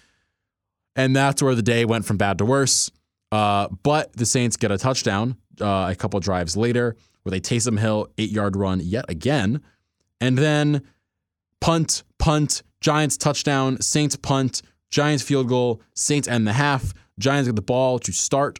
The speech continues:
overtime and do not look back. Saquon Barkley finishes it off for the New York footballing Giants.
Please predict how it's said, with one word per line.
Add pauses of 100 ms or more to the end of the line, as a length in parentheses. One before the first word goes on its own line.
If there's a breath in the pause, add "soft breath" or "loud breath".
(100)
overtime
and
do
not
look
back.
Saquon
Barkley
finishes
it
off (140)
for (100)
the
New
York
footballing (120)
Giants.